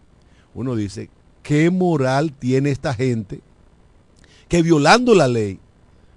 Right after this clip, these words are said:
hacía intervenciones telefónicas? Y, y eso todo el mundo lo sabe en la República Dominicana.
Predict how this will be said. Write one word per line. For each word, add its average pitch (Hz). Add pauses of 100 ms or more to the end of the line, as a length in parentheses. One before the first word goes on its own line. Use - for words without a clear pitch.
hacía -
intervenciones 131
telefónicas? 107
Y, 123
y -
eso 165
todo 196
el 170
mundo 202
lo 131
sabe 120
en 95
la 87
República 87
Dominicana. 71